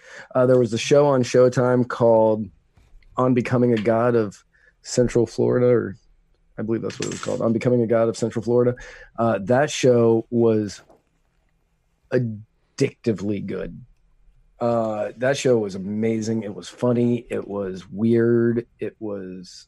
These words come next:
uh, out there. Uh, highly recommend that one. Um, I mean, like, Stranger Things and all those, they, they're all fantastic shows, but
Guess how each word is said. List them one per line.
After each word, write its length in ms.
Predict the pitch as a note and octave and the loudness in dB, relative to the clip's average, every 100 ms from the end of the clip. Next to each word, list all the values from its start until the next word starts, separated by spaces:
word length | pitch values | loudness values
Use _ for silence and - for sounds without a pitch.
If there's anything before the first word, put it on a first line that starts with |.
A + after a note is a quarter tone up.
| _ | _
uh, 240 | F#2+ - - _ _ - | -16 -16 -20 _ _ -8
out 220 | A2+ A2+ | -6 -4
there. 300 | A#2+ A2+ A2 - - - - _ - | -4 -2 -4 -8 -20 -20 -20 _ -6
Uh, 460 | A#2+ A2 G#2+ G2 - | -4 -4 -6 -10 -14
highly 380 | - A#2 A#2+ A#2 | -8 -2 0 0
recommend 460 | A#2 A2+ G#2+ G#2 | -2 -4 -6 -4
that 200 | A#2 A#2 | -2 -2
one. 340 | B2 A#2+ A#2 A2 _ _ _ _ _ _ _ _ _ - - _ _ | 0 0 0 -6 _ _ _ _ _ _ _ _ _ -20 -20 _ _
Um, 720 | B2 A#2+ A#2 A2 G#2+ G#2 F#2+ - _ _ _ _ _ _ _ _ _ _ _ _ _ - _ _ _ _ _ _ _ _ _ _ | 0 0 0 -2 -4 -8 -12 -16 _ _ _ _ _ _ _ _ _ _ _ _ _ -20 _ _ _ _ _ _ _ _ _ _
I 60 | C3 | 0
mean, 140 | D3+ | 2
like, 160 | D3+ B2+ | 2 -2
Stranger 540 | - - C3+ D3+ C#3 | -8 -6 -2 0 -2
Things 460 | C3 C3 C3 B2+ A2 | 0 0 0 0 -2
and 380 | A2 G#2 G2 - _ _ _ _ _ _ - | -6 -6 -10 -14 _ _ _ _ _ _ -4
all 240 | B2 B2+ | 0 2
those, 380 | A#2 A#2+ B2 A2+ | 2 2 0 -2
they, 200 | C3 C#3 - | -2 -4 -10
they're 200 | - C3 | -4 0
all 80 | E3+ | 0
fantastic 640 | - D3+ B2 C3+ C#3+ - A2+ | 0 -2 -2 -4 -6 -8 -10
shows, 500 | - C#3 C3 A2+ G2+ | -2 2 2 0 -2
but 260 | A2+ G#2 | -4 -4